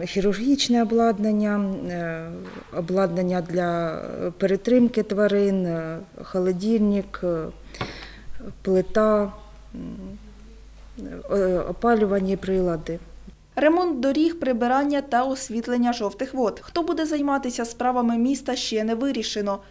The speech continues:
Speaker 2: Зараз оголошено ряд закупівель, а всі бажаючі можуть висунути на конкурс свою кандидатуру та працювати на благо міста.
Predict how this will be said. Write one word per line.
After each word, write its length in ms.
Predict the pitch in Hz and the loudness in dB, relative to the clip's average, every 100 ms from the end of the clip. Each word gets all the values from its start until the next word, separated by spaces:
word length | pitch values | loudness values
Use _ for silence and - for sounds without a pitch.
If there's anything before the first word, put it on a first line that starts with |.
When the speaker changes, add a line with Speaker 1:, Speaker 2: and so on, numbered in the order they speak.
| - | -10
Speaker 2:
Зараз 440 | 214 233 247 226 - | 0 4 4 2 0
оголошено 680 | 220 233 214 247 - 226 226 | 0 0 0 -2 -2 0 2
ряд 200 | 226 208 | 2 2
закупівель, 580 | 240 269 302 233 202 196 - - | 0 -2 -2 0 0 -2 -4 -8
а 100 | - | -2
всі 200 | 226 226 | -2 0
бажаючі 560 | 214 220 247 262 254 220 | 0 2 2 0 0 -2
можуть 320 | 220 233 226 | -2 -4 -2
висунути 540 | 214 226 220 214 214 | 0 0 0 -2 -2
на 120 | 208 202 | -2 -2
конкурс 580 | 233 254 254 262 - - - | 0 0 0 -4 -6 -12 -8
свою 340 | - 247 233 | 0 2 2
кандидатуру 800 | 233 247 240 294 294 226 208 202 - | 2 0 2 2 2 2 2 2 0
та 100 | - | 0
працювати 640 | 214 208 208 208 220 240 220 | 2 0 0 2 2 2 0
на 120 | 190 | 0
благо 340 | 196 196 208 | 0 0 0
міста. 440 | 202 202 - 196 | -2 -2 -2 -2